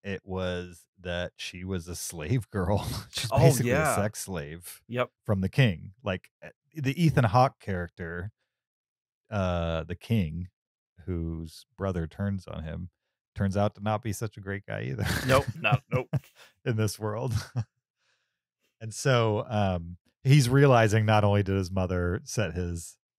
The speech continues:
Speaker 1: father up, but also his father kinda screwed her.
Speaker 2: N-,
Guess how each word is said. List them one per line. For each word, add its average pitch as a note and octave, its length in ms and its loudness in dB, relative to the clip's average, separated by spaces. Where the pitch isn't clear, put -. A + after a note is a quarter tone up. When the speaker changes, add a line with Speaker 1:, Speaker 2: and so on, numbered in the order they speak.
Speaker 1:
father A#2 340 4
up, F#2 220 -4
but A2+ 120 4
also F#2 640 4
his - 120 -6
father E2 600 -4
kinda D#2 220 -6
screwed - 320 -12
her. - 240 -18
Speaker 2:
N-, A#2+ 140 -16